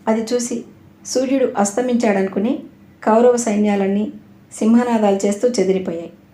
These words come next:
సైంధవుడు సంతోషం పట్టలేక రథమెక్కి నిలబడ్డాడు. "అర్జునా, అడుగో సైంధవుడు, ఆలస్యం చేయకు" అని కృష్ణుడు తొందర పెట్టాడు. తక్షణం బాణం సంధించాడు అర్జునుడు. దాంతో సైంధవుడి తల తెగింది.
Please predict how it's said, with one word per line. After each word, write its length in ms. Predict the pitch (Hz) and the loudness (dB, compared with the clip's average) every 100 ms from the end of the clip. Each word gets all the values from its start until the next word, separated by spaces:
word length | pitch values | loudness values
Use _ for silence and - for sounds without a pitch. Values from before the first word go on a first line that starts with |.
| - - - | -20 -20 -12
సైంధవుడు 560 | - 196 233 247 233 208 | -4 0 2 2 2 0
సంతోషం 520 | 202 185 240 240 214 | -2 -4 -4 -2 -4
పట్టలేక 460 | 190 190 185 180 208 - - - - | -4 -4 -6 -6 -8 -10 -20 -14 -2
రథమెక్కి 440 | 185 233 240 233 | 2 4 2 2
నిలబడ్డాడు. 560 | 214 180 180 160 160 156 - - - - - | -2 -2 -4 -6 -8 -12 -20 -20 -20 -18 -8
"అర్జునా, 480 | 170 196 208 180 - - - - 190 | -4 0 0 -2 -8 -20 -20 -8 -2
అడుగో 220 | 214 247 | 4 4
సైంధవుడు, 720 | 240 185 190 190 160 214 - _ _ - | 4 -2 -2 -4 -6 -12 -18 _ _ -2
ఆలస్యం 380 | 190 247 247 | 0 0 -4
చేయకు" 380 | 220 165 165 - - _ _ _ _ | -6 -4 -6 -10 -20 _ _ _ _
అని 160 | 196 226 | -6 -4
కృష్ణుడు 380 | 196 190 240 220 | -4 -6 -4 -6
తొందర 320 | 190 185 190 | -6 -6 -6
పెట్టాడు. 380 | 170 156 156 147 - _ _ - - 226 | -6 -12 -14 -16 -20 _ _ -20 -4 -4
తక్షణం 440 | 226 285 285 254 | -2 0 2 2
బాణం 300 | 214 214 233 | 2 2 2
సంధించాడు 580 | 233 190 180 180 170 165 - | 0 -2 -2 -6 -8 -10 -8
అర్జునుడు. 380 | 180 175 190 170 - - _ _ - - | -10 -4 -4 -6 -12 -20 _ _ -10 -2
దాంతో 320 | 196 214 240 | 0 0 -2
సైంధవుడి 560 | 233 190 208 240 226 214 | -2 0 0 2 0 0
తల 220 | 185 185 | -2 -4
తెగింది. 500 | 185 170 165 156 | -4 -6 -8 -10